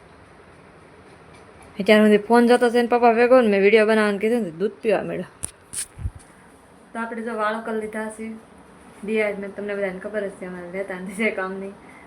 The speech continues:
તો છે ને, હર્ષના પપ્પા જો ઈ ફોન જોવે છે. પૂર્વાને ઓલા ઘોડિયા હુંરાઈ દીધી, મેં વાસણ ધોયા. અને જો હર્ષના પપ્પાએ પથારી કરી નાખી છે. અને આ ભાઈ તો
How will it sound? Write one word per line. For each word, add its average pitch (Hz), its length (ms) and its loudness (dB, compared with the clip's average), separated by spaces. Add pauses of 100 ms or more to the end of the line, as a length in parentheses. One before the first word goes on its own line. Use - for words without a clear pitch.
(280)
તો 180 100 -14 (1200)
છે 220 120 -8
ને, 196 120 -8 (400)
હર્ષના 196 280 -8
પપ્પા 185 340 0
જો 190 80 4 (100)
ઈ 170 160 0 (400)
ફોન 185 240 -2
જોવે 185 220 2
છે. 208 120 -4
પૂર્વાને 185 480 2
ઓલા 175 220 0
ઘોડિયા 185 320 2
હુંરાઈ 196 300 4
દીધી, 202 200 2
મેં 175 160 -2
વાસણ 180 320 -2
ધોયા. 196 300 0 (560)
અને 175 240 -2 (140)
જો 175 100 -2 (120)
હર્ષના 170 280 -8
પપ્પાએ 170 280 -10
પથારી 175 360 -4
કરી 196 100 0
નાખી 202 300 -2
છે. 202 140 -6 (680)
અને 175 240 -4 (380)
આ 170 120 -6
ભાઈ 170 220 -2
તો 180 120 0